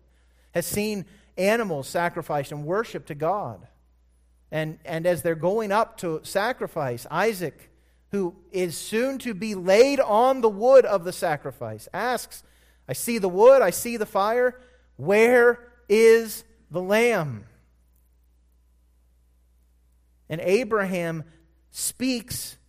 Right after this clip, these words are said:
in faith to Isaac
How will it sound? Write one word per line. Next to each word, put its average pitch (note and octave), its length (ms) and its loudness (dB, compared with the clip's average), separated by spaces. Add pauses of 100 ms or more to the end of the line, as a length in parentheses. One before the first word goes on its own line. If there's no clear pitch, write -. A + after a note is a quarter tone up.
(280)
in G3 240 -2
faith G#3+ 800 4
to C#4 380 -4
Isaac D3 760 -6